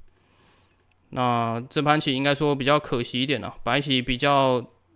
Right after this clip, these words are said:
关键的失误就是在于中间打劫的过程啊，一些该去搞对方的棋没有把控住，像这手棋，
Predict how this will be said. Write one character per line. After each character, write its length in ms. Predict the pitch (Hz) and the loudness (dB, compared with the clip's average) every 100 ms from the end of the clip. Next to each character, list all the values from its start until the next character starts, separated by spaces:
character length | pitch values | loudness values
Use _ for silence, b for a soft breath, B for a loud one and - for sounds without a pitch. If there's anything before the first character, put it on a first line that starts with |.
| - | -4
关 200 | 151 160 | 2 4
键 120 | 175 | 4
的 60 | 143 | 2
失 200 | - 156 | 0 0
误 100 | 143 | 2
就 80 | |
是 120 | 147 147 | 0 2
在 220 | 156 135 | 2 2
于 200 | 127 123 | 2 0
中 180 | - 147 | -2 -2
间 100 | 151 | 0
打 220 | 131 90 | 0 0
劫 160 | - | -4
的 80 | 117 | -6
过 200 | 123 170 | -2 -2
程 180 | 131 135 | -2 -8
啊， 180 | 117 123 | -10 -8
一 100 | 139 | -6
些 320 | 139 135 135 B B B B B | -2 -2 -4 B B B B B
该 140 | 143 | 2
去 120 | 147 160 | 2 2
搞 260 | 135 113 | 2 2
对 140 | 135 143 | 2 2
方 180 | 147 | 2
的 60 | 143 | 0
棋 220 | - - | -2 -6
没 100 | 117 | -2
有 80 | 131 | -2
把 200 | - 104 | 0 0
控 180 | 113 127 | 0 -4
住， 180 | 131 127 | -4 -8
像 320 | - - 190 | -4 0 2
这 140 | 190 | 2
手 120 | 175 123 | 0 -2
棋， 300 | - 117 | -4 -10